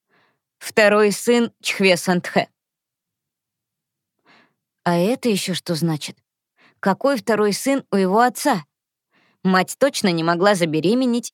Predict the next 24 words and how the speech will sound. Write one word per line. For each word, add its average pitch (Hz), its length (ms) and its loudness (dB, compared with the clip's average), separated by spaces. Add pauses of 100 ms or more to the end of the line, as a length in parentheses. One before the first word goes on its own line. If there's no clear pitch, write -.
и 214 80 2
родить 185 360 2
ребёнка 160 440 0
всего 180 300 -2
за 156 140 2
пару 151 260 -2
месяцев. 233 480 -4 (1200)
Тогда... 196 480 0 (600)
Какой 226 340 2
тогда 269 360 4
обман? 233 400 0 (540)
Я 254 180 4
совершенно 247 580 2
не 226 160 2
понимаю, 214 540 2
почему 233 360 0
родители 208 480 2
так - 240 -2
себя 214 260 2
ведут. 226 380 -2 (560)
Раз 226 300 2
Чхве - 360 0
Джинхёк 226 540 -2
скончался, 214 680 -2